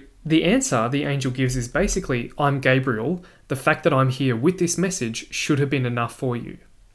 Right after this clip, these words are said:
And notice that Gabriel specifically uses the word good news. "I have come to bring you this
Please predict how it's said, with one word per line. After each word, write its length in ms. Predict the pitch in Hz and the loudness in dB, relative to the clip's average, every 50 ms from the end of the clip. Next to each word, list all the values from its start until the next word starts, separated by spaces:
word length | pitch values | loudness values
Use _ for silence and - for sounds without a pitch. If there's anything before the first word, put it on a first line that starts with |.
| _ _ - - - - - - | _ _ -14 -8 -6 -6 -4 2
And 160 | - 170 160 | 2 4 6
notice 260 | 170 220 277 311 - | 6 6 4 4 2
that 180 | - 320 - - | 0 -2 -2 2
Gabriel 420 | - 165 160 165 160 170 170 160 | 2 4 4 4 4 4 2 2
specifically 640 | 151 - - - 143 127 - 175 175 226 226 240 233 | 2 -2 -2 -2 -2 0 0 2 0 2 2 2 2
uses 380 | 185 165 160 156 156 160 143 - | 2 2 0 -2 -2 -4 -8 -6
the 80 | - | -4
word 340 | 135 127 123 117 117 113 - | -2 0 0 0 0 -2 -2
good 180 | - 139 131 123 | 0 0 2 2
news. 400 | 131 135 147 139 120 117 - - - | 2 2 2 2 0 0 -2 -4 -2
"I 100 | 143 123 | -2 -2
have 160 | 131 131 131 | -2 -2 -4
come 260 | - - 151 147 165 | -4 -2 -2 0 0
to 100 | 170 - | 0 -2
bring 220 | 165 - 135 135 135 | -2 0 0 0 2
you 120 | 135 135 | 2 0
this 400 | 131 131 117 113 - - - - | 0 -2 -4 -6 -4 -6 -6 -8